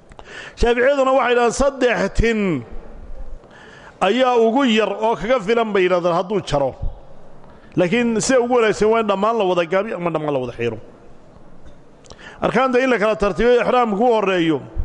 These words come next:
wuquufku ku xigo, tawaafku ka sii dambeeyo, saanay loo kala tartiibiyo, waa laga maarmaan, bay yidhahdaan.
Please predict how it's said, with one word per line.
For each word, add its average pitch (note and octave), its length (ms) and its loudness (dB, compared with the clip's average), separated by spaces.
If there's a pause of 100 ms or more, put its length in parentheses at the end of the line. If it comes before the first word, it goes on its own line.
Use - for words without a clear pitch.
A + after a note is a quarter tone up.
(640)
wuquufku A3 760 2
ku C4 160 0
xigo, F#3 460 0 (1080)
tawaafku A3+ 420 2
ka A#3 120 2
sii B3+ 200 0
dambeeyo, F#3+ 520 0 (240)
saanay A3 320 2
loo G#3+ 120 0
kala F3+ 160 0
tartiibiyo, F3 400 -2
waa F#3 100 0
laga D#3+ 160 -2
maarmaan, D#3 340 -2
bay C#3 100 2
yidhahdaan. A#2 300 -2